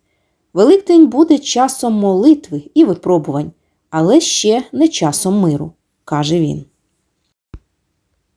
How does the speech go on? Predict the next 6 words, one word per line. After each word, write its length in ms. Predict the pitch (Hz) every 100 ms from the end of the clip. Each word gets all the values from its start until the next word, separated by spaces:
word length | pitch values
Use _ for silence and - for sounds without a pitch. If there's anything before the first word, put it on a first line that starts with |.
| _
Весна, 500 | 180 185 240 330 403
літо 380 | 302 269 359 247
цього 380 | - 208 196 196
року 340 | 269 349 -
принесуть 760 | 349 403 392 285 - - 311 311
хвилю 580 | - 190 240 339 330